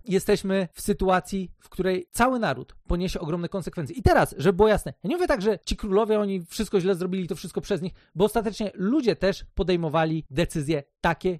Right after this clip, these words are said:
jak podejmowali, ale mieli tych, którzy mieli być dla nich przykładem i tym przykładem nie byli.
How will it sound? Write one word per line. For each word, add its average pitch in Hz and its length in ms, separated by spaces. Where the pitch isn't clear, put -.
jak 135 320
podejmowali, 170 540
ale 170 180
mieli 240 280
tych, - 360
którzy 156 280
mieli 196 380
być 147 360
dla 156 140
nich 165 140
przykładem 143 420
i 196 200
tym 190 200
przykładem 147 540
nie 160 180
byli. 165 280